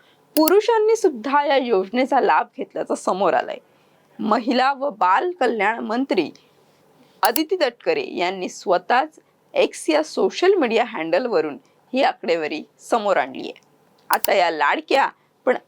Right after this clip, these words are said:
अपात्र बहिणींकडून वसुली केली जाणार असल्याची माहिती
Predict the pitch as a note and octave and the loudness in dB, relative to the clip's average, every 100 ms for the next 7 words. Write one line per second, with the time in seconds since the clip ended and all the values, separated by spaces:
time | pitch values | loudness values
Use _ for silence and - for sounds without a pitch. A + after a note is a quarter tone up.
0 | - A#3+ - F#4+ A4 A4 D#4 C#4 A#3 A#3 | -2 0 2 0 2 0 2 0 -2 -4
1 | A3+ F3 D3+ - _ _ G#3+ A#3 C4+ - | 0 0 0 -8 _ _ -4 0 0 2
2 | E4+ A4 A4 C4 G3 F#3+ F#3 E3 - E3+ | 4 4 4 2 2 2 0 -2 -2 -2
3 | - - G3 G3+ A#3 D3+ | -2 -2 -2 -2 -6 -6